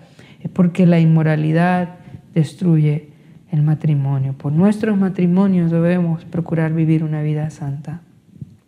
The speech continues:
Ahora, versículo seis. Vamos a encontrar ahora una quinta razón por la cual nosotros debemos vivir en santidad. Dice versículo,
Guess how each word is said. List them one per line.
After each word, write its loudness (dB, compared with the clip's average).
Ahora, 2
versículo 4
seis. -4
Vamos 6
a 4
encontrar 4
ahora 4
una 0
quinta 2
razón 2
por 0
la 0
cual 4
nosotros 0
debemos 2
vivir 2
en 0
santidad. -2
Dice 0
versículo, 0